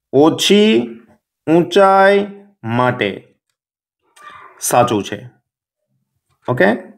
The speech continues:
ઓછી ઊંચાઈ માટે સાચું છે. ક્યારે? તો ભાઈ, એક શરત છે, એચ છે એ less than, less than આર હોય ત્યારે, કેમ કે ત્યાં સુધી ગુરુત્વ પ્રવેગ અચળ હોય. અને અહીંયા કોઈ પણ, કોઈ પણ અંતર માટે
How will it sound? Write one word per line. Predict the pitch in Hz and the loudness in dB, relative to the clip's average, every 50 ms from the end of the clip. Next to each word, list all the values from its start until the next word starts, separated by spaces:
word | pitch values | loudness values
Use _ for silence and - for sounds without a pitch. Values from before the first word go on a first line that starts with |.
| _ _ _ _ _ - | _ _ _ _ _ -4
ઓછી | 143 165 165 160 - 202 | -2 -2 0 0 2 2
ઊંચાઈ | 185 170 165 - 165 156 139 | 2 2 2 2 0 0 2
માટે | 117 110 104 113 104 | 2 0 0 -2 -2
સાચું | - 107 98 - 95 95 | -2 -4 -4 -4 -6 -10
છે. | - 104 101 | -10 -12 -10
ક્યારે? | - - 160 175 180 190 196 196 196 - _ _ _ _ _ _ _ - | -4 -2 0 2 2 2 2 0 -4 -10 _ _ _ _ _ _ _ -10
તો | 143 | -6
ભાઈ, | 160 175 | -4 -4
એક | 180 143 | -4 -4
શરત | - - - 156 190 202 196 - | -6 -4 -2 0 0 0 0 -2
છે, | - - 180 190 254 262 - - - _ _ _ _ _ _ _ _ _ - | -2 -2 -2 -2 -2 -6 -10 -16 -20 _ _ _ _ _ _ _ _ _ -2
એચ | 139 165 185 185 - 165 | 0 0 0 0 -2 -8
છે | - - 196 | -4 0 0
એ | 196 196 | 2 2
less | 160 135 123 127 127 127 123 | 2 2 2 2 2 2 0
than, | 147 180 185 190 175 | 0 2 2 4 4
less | 175 170 143 127 | 4 4 2 2
than | 156 147 131 | 0 0 2
આર | 120 117 113 | 2 2 0
હોય | 107 95 101 98 | 0 0 -2 -4
ત્યારે, | 95 - - - _ _ _ _ - | -6 -10 -18 -20 _ _ _ _ -14
કેમ | 123 147 | -14 -10
કે | 147 185 175 | -8 -8 -8
ત્યાં | - - 165 175 190 | -8 -6 -6 -6 -4
સુધી | - - 175 180 175 | -4 -2 0 0 2
ગુરુત્વ | 147 156 175 175 175 175 160 | 2 2 2 2 2 0 0
પ્રવેગ | 139 135 131 120 | 2 2 2 2
અચળ | 113 107 107 - 90 | 2 0 -2 -4 -8
હોય. | 82 - - _ _ _ _ _ _ _ _ _ _ _ _ _ - - - | -8 -10 -14 _ _ _ _ _ _ _ _ _ _ _ _ _ -20 -12 -6
અને | 123 135 | -2 0
અહીંયા | 156 147 123 123 135 123 - - _ _ _ _ _ _ _ _ _ | 2 2 2 0 -2 -6 -10 -20 _ _ _ _ _ _ _ _ _
કોઈ | - 156 170 196 208 | -2 0 2 2 2
પણ, | 202 - 214 175 139 110 98 110 - - _ _ _ _ _ _ _ _ _ _ _ _ _ _ _ _ _ _ _ _ _ _ _ _ - | 2 2 2 0 0 -2 -4 -8 -14 -20 _ _ _ _ _ _ _ _ _ _ _ _ _ _ _ _ _ _ _ _ _ _ _ _ -2
કોઈ | - 165 185 208 220 | 0 2 4 4 2
પણ | 208 214 247 233 | 2 2 0 2
અંતર | 220 208 208 208 202 202 180 147 | 2 2 0 0 0 0 0 2
માટે | 131 120 113 107 107 113 | 2 0 -2 -4 -6 -10